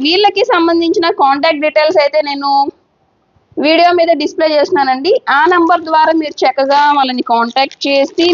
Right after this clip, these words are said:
నచ్చిన శారీ స్క్రీన్ షాట్ పంపించేయండి. లేదంటే కోడ్ చెప్పినా కూడా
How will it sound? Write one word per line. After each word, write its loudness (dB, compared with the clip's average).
నచ్చిన 0
శారీ 2
స్క్రీన్ 0
షాట్ 0
పంపించేయండి. -2
లేదంటే 0
కోడ్ 2
చెప్పినా 0
కూడా 2